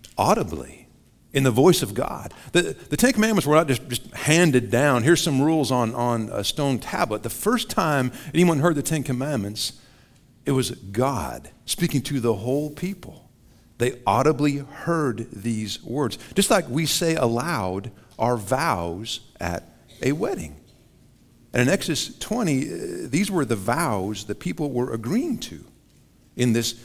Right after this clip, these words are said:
covenant relationship. So the Ten Commandments are better understood not as rules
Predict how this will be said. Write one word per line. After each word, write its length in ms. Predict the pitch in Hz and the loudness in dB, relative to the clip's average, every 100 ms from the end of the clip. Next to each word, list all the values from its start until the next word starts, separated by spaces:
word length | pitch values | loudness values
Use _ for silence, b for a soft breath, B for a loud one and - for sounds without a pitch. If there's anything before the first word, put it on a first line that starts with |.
| B | B
covenant 440 | - 180 160 147 127 | -4 -2 0 -2 -2
relationship. 880 | 131 147 339 - 190 - - - - _ _ _ _ _ _ _ _ - - | -2 0 -2 -4 -8 -10 -14 -20 -20 _ _ _ _ _ _ _ _ -20 -6
So 120 | 160 | -2
the 80 | 139 | 0
Ten 220 | - 240 | 4 4
Commandments 460 | 254 214 151 131 - | 4 4 4 4 0
are 80 | |
better 220 | 104 175 196 | 0 0 2
understood 420 | 156 - 139 117 | -2 -2 -2 0
not 160 | 151 | 0
as 180 | 131 104 | -2 -4
rules 880 | 90 85 123 151 196 220 - - - | -4 0 0 0 -4 -4 -4 -6 -14